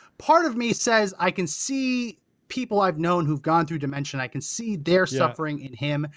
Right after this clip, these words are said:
Speaker 1: and part of me wants to be really empathetic and s-, and feel bad for the guy. But he, he can't feel bad for him, 'cause i-, if he's lu-, if he has any lucid moments,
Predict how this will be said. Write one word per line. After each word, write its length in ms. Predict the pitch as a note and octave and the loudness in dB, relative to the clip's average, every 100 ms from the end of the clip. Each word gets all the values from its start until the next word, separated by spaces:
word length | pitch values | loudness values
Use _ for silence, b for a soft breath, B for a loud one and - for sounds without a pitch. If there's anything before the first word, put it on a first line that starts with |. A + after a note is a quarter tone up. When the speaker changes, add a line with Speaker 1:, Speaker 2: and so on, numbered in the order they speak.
| b b | b b
Speaker 1:
and 160 | D3 C#3+ | -12 -6
part 260 | - B3+ | 2 4
of 80 | A#3+ | 4
me 140 | G3+ F3+ | 4 4
wants 300 | F3 F3+ - | 6 4 2
to 80 | |
be 120 | D3+ D3+ | -2 0
really 240 | D#3+ D#3+ | 0 0
empathetic 540 | D3 C#3+ C#3 D3 B2 A#2 | 0 -4 -4 -4 -4 -8
and 100 | A#2+ | -12
s-, 80 | - | -12
and 140 | C#3 C3 | -12 -4
feel 200 | D3+ C3+ | -2 0
bad 300 | C#3+ C#3+ C#3+ | 2 2 0
for 100 | C#3 | -6
the 80 | A#2+ | -8
guy. 220 | G#2+ F#2 _ _ _ _ _ _ _ _ _ | -12 -12 _ _ _ _ _ _ _ _ _
But 260 | - G3+ - _ | 2 2 2 _
he, 180 | - C#3+ _ _ | -14 -14 _ _
he 340 | - - F#3 E3 | -20 -16 -8 -8
can't 320 | D3+ C4+ G#3 | 0 2 2
feel 140 | C#3+ B2+ | 0 0
bad 260 | E3 E3 | 2 2
for 80 | D3 | 0
him, 100 | A#2+ | -4
'cause 280 | - D3 - _ - - | 0 -2 -2 _ -20 -10
i-, 100 | F#3+ - | -10 -6
if 160 | - D#3 | -4 -2
he's 240 | F3 C3+ C#3 | 0 -2 0
lu-, 200 | G3 - | -2 -2
if 100 | D3 | -6
he 120 | D3 F3 | 2 4
has 160 | F#3 | 6
any 180 | F#3+ C4 | 8 8
lucid 420 | E3+ G3 F#3+ D3 | 8 6 4 2
moments, 500 | B2+ F#3+ D#3 G#2 - | 4 4 4 -2 -14